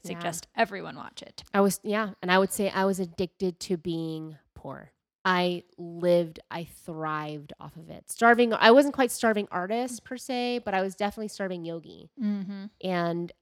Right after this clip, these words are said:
Speaker 1: it felt good to me. It served a gremlin that didn't need to be fed through being at a certain, certain level of income.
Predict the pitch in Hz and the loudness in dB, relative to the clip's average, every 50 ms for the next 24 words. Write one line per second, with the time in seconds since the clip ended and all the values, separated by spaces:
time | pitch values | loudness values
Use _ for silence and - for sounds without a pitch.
0 | _ - - - _ - 202 190 - - - - 220 214 202 233 214 180 170 202 | _ -20 -20 -8 _ -2 -2 -2 -4 -4 0 4 6 6 6 4 0 -6 -4 0
1 | 190 190 196 190 170 - - - 180 - - 180 - - - - - - 220 220 | 2 2 2 0 -2 -6 -12 -12 -10 -10 -10 -10 -8 -8 -10 -8 -6 -4 0 2
2 | 233 247 240 214 220 - 214 180 - 180 180 175 175 185 196 202 214 226 233 247 | 2 2 2 0 -2 -2 -2 -2 -2 0 2 2 2 2 2 2 2 2 2 2
3 | 254 254 - - 190 185 170 156 - 185 170 190 202 202 196 190 180 - 180 165 | 2 0 -2 -4 -6 -8 -8 -6 -6 -6 -6 -4 -6 -6 -6 -8 -8 -10 -12 -12
4 | 165 165 160 - - - - 175 170 175 190 202 220 214 - _ _ - - - | -10 -12 -12 -14 -14 -10 -6 -2 0 2 2 0 0 -4 -10 _ _ -20 -20 -10
5 | - 190 175 180 180 185 185 185 175 - _ - 180 185 185 185 180 175 170 165 | -4 0 2 4 6 6 6 4 2 -2 _ -8 -2 0 2 2 2 2 0 -2
6 | 165 - - 165 160 165 156 - - 170 165 160 - 170 165 - _ - - - | -6 -8 -8 -8 -8 -8 -12 -12 -10 -10 -10 -10 -10 -12 -14 -14 _ -14 -8 -6
7 | 208 - 202 196 185 175 170 165 170 160 156 156 151 147 156 - - - - 80 | -6 -6 -6 -4 -4 -4 -4 -4 -6 -8 -8 -10 -12 -14 -14 -18 -20 -20 -20 -20
8 | - | -20